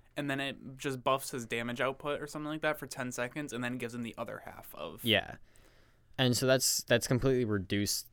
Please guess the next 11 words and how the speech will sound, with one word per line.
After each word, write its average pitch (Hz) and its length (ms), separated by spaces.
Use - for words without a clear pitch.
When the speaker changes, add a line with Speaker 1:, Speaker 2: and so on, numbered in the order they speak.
Speaker 2:
the, 101 260
like, 92 420
just - 380
the 113 160
effect - 540
of 90 180
that 65 260
in 101 160
general. 87 440
So 107 220
it's, - 440